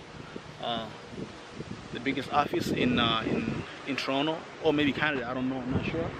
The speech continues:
And it's, like, the gate to enter. But one thing I wish about this place, see that whole thing? Like, I wish, like, I can go all the way, like, up there, you know what I'm saying?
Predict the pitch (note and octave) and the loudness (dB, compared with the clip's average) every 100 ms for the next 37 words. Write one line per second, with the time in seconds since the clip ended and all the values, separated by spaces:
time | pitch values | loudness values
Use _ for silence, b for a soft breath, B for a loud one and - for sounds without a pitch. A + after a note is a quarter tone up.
0 | - - - - - - C3 - D#3 C3 | -8 -8 -6 -6 -4 -2 -2 2 2 4
1 | A#2 C#3 D3+ - - - - - C3+ D3 | 4 4 2 -2 -10 -10 -8 -2 2 2
2 | - F#3 A3 - - - - - - - | 4 4 2 -4 -6 -4 -2 -2 -6 -10
3 | - - - C#3+ C3 - - - - - | -10 -10 2 4 4 0 -10 -10 -8 -6
4 | - - - E3 G#3 G3+ D#3+ E3 F3 D3 | -6 -4 4 6 6 4 6 6 4 4
5 | C#3+ B2+ - F3 F3 - - - - - | 2 2 6 6 4 -6 -10 -8 -8 2
6 | D#3+ E3+ - - - - - - - - | 4 4 2 -4 -6 -6 -6 -4 -2 -2
7 | - - C#3+ C#3 - D#3+ - - - - | 0 0 2 2 4 4 6 6 4 0
8 | - - - - - - - - - - | -2 -2 -4 -4 -6 -4 -2 2 2 2
9 | - - - - - - - - - - | 0 -2 -4 -4 0 0 0 2 6 6
10 | - - - - - C3 B2+ - A#2+ D#3+ | 6 -2 -8 -10 2 4 4 0 0 0
11 | F3+ F3 D3 C#3+ D3+ D3 D#3+ D3+ D3 C3+ | 4 4 4 2 2 2 2 2 0 0
12 | C#3+ C#3+ A#2+ C3+ B2+ C#3+ | -2 -2 0 0 0 0